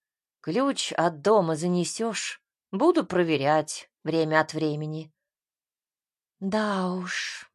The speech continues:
старость не подарок», сообщила Катя, заглядывая в открытые двери кухни. «У неё на столе штучка с ручкой пускает пар.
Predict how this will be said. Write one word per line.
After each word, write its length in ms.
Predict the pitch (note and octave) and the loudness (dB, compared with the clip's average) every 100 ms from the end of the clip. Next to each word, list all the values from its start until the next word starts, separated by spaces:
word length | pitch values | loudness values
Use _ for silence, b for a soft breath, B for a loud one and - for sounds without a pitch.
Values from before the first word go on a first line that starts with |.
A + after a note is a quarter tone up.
| _ | _
старость 880 | - - - A3+ C4 B3+ A#3+ - - | -16 -12 -6 -2 -2 -4 -6 -10 -6
не 160 | G3 | -6
подарок», 1000 | F#3+ F#3+ F3 E3+ E3 D#3+ F3 - - - _ _ _ _ - | -4 -4 -4 -2 -4 -6 -10 -16 -16 -18 _ _ _ _ -8
сообщила 600 | - F3+ - - G#3+ G#3 | -4 -4 -4 -6 -6 -8
Катя, 420 | - C4 C4+ G3 | -6 -6 -4 -4
заглядывая 640 | E3 F#3 G3+ A3+ G3 G#3+ | 0 0 0 -2 0 0
в 80 | F#3+ | 2
открытые 480 | G3 - G3+ G3 F#3+ | 0 -2 -8 -6 -6
двери 260 | F3 F#3+ F#3 | -2 -2 -2
кухни. 640 | - G#3 E3 - - E3 _ _ _ _ _ _ _ | -6 -8 -8 -12 -14 -16 _ _ _ _ _ _ _
«У 60 | F3 | -4
неё 420 | F3+ F#3+ F3 G3 | 0 0 -2 -2
на 160 | F#3+ F#3 | 0 -2
столе 600 | - - F#3+ F#3+ A#3 A#3+ _ _ | -4 -8 -6 -6 -8 -10 _ _
штучка 800 | - - - C#4 D#4 - - F3+ | -12 -12 -6 -2 -2 -4 -6 -8
с 220 | E3 - | -10 -8
ручкой 680 | A3 C4+ F3+ - - D#3+ D3+ - | -4 -4 -4 -6 -8 -10 -12 -12
пускает 600 | A3 G3+ - B3 C4 C#4 _ | -12 -10 -8 -6 -6 -8 _
пар. 440 | D4+ C4+ D#3+ - | -4 -4 -6 -10